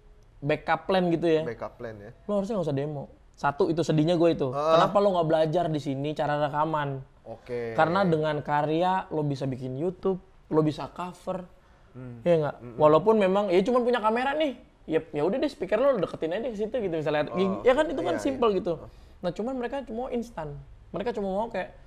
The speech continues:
Speaker 1: "Kafe gue buka lagi." Nah
Speaker 2: Oh.
Speaker 1: satu itu ya kesedihan
Speaker 2: Oh.
Speaker 1: gue. Yang kedua gini, dengan lo demo,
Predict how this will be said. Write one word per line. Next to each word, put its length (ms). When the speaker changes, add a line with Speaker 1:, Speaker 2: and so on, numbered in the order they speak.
Speaker 1:
"Kafe 240
gue 160
buka 200
lagi." 420
Nah 140
Speaker 2:
Oh. 120
Speaker 1:
satu 240
itu 160
ya 160
kesedihan 400
Speaker 2:
Oh. 100
Speaker 1:
gue. 60
Yang 160
kedua 180
gini, 240
dengan 360
lo 180
demo, 520